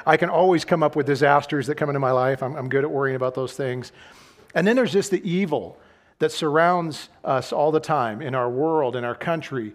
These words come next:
in our town, in our neighborhood, and even in our homes sometimes.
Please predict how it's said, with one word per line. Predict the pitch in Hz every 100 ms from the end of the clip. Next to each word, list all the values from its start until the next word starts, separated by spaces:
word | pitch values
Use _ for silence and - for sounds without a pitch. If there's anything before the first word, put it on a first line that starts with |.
| - _
in | 135
our | 127
town, | 123 156 156 147 113 107 - _
in | 131
our | 123
neighborhood, | 123 135 135 127 127
and | 127 - 123
even | 135 135
in | 127
our | 120
homes | 104 127 117 104
sometimes. | 120 104 107 101 107 -